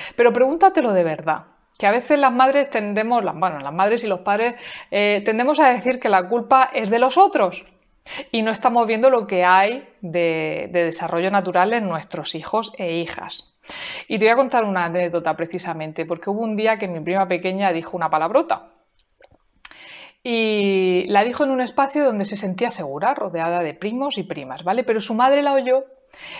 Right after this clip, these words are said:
y nos vino a acusar a mi hermana y, y a mí de habérsela enseñado. Evidentemente, eh, nosotras no le habíamos enseñado nada. Ya te puedes imaginar que no teníamos ningún interés en ello.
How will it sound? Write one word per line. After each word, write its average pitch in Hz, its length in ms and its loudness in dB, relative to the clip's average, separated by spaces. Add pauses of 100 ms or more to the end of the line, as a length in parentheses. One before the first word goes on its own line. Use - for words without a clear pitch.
(120)
y 202 120 -2
nos 180 180 -2
vino 214 240 -2
a 233 60 4
acusar 220 680 -2
a 175 140 -10
mi 160 160 -8
hermana 185 760 -2 (360)
y, 143 500 -12
y 165 140 -8
a 135 100 -6
mí 214 480 -6 (340)
de 170 160 -6
habérsela 151 460 -8
enseñado. - 640 -12 (1300)
Evidentemente, 226 1040 0
eh, 170 580 -2
nosotras 196 600 -4
no 208 140 0
le 226 100 0
habíamos 202 340 -2
enseñado 180 400 -8
nada. 202 400 -6 (1080)
Ya 185 160 0
te 208 80 -4
puedes 220 300 -2
imaginar 208 480 -4
que 208 100 -6
no 185 120 -4
teníamos 220 320 -6
ningún 196 420 -4
interés 208 460 -4
en 202 100 -8
ello. 208 280 -8